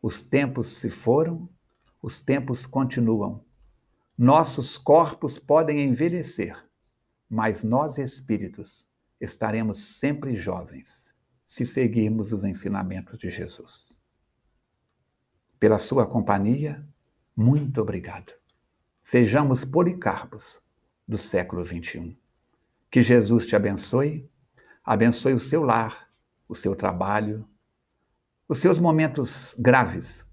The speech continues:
os seus momentos agudos, os seus momentos de acertos, os seus momentos falhos. Mas perseveremos, porque conforme está no Evangelho, somente os que perseverarem verão a Deus.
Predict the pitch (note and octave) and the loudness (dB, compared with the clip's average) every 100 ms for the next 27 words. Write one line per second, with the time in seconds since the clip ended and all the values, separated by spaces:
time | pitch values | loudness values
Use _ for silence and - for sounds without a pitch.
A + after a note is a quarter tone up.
0 | - - G#2+ A2 - A2 G#2 G#2+ G2+ G2 | -18 -14 -2 0 0 -2 -4 -4 -4 -2
1 | G2 G#2 G2+ - - - _ _ _ _ | 0 -2 -2 -6 -14 -20 _ _ _ _
2 | _ A2 - A2 A2+ A2 A2 - F#2+ G#2+ | _ -4 0 2 2 2 0 -4 -2 -2
3 | G2+ - A#2 A2 - - - - _ _ | -2 -2 2 2 -2 -12 -14 -18 _ _
4 | - - A2 G2+ G#2+ G#2 A#2+ - - - | -14 -4 -2 -2 -2 0 0 -2 -10 -4
5 | - E2+ D#2 - - _ _ _ _ - | -4 -4 -8 -16 -20 _ _ _ _ -2
6 | D3 G3+ - D3+ D3 - A2+ G2+ E2 F2+ | -2 -4 -2 -2 0 -2 0 -2 -2 -10
7 | - - _ _ _ _ - - A2 A2 | -16 -20 _ _ _ _ -4 0 0 0
8 | G2+ B2+ A2+ G#2+ - G#2+ G#2 G2+ G#2 G#2 | 0 0 2 -2 -2 -2 -2 -4 -6 -2
9 | B2 C3 B2+ - - _ - - A#2 G#2+ | -2 -2 -8 -16 -20 _ -18 -2 2 4
10 | C#3 C3 B2+ - A#2 - - D#3+ D#3+ - | 2 2 -4 -2 -4 -4 -4 -4 -4 -6
11 | - C3+ B2 A#2+ F2+ F2 F#2+ - _ _ | -4 -2 -2 -2 -2 -4 -12 -16 _ _
12 | _ _ - F#2+ F2+ F2 F2+ D2+ E2 - | _ _ -6 -2 -2 -2 -8 -12 -20 -20
13 | - | -20